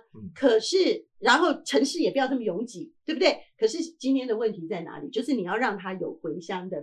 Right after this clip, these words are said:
Speaker 2: 办法、
Speaker 1: 是。
Speaker 2: 跟理由、跟操作路径。那我也不能够说我现在，呃，非常的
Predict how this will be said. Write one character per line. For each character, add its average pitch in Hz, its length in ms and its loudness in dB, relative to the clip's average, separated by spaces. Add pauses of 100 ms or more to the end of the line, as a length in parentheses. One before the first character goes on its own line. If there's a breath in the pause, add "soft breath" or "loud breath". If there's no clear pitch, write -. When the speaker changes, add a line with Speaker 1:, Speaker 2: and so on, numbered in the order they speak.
Speaker 2:
办 170 280 0
法、 - 300 -14
Speaker 1:
是。 - 200 -10
Speaker 2:
跟 240 180 2
理 202 220 -6
由、 156 280 -8 (200 soft breath)
跟 196 180 2
操 208 260 0
作 196 200 0
路 196 220 -8
径。 185 280 -12 (200)
那 339 220 4
我 294 80 8
也 269 160 6
不 277 140 -2
能 214 180 0
够 247 140 0
说 220 420 -2 (220)
我 180 100 2
现 233 360 0
在， 202 420 0 (120)
呃， 160 360 -6
非 226 160 4
常 175 300 -8
的 175 260 -4